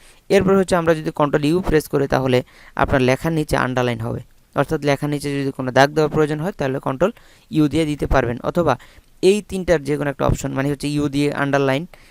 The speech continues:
আই দিয়ে এর লেখা একটু বাঁকা করতে হবে, তারপর হচ্ছে বি দিয়ে বোল্ড করতে পারেন।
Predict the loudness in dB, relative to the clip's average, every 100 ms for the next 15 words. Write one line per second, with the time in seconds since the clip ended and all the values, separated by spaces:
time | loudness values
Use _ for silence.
0 | -14 2 4 4 2 -2 -4 _ -10 -4
1 | -2 -2 -2 -4 0 0 0 -6 -6 -4
2 | -4 -6 -4 -4 -4 -8 _ _ -16 -2
3 | -2 0 -2 -4 -8 4 4 4 -4 -6
4 | -8 -8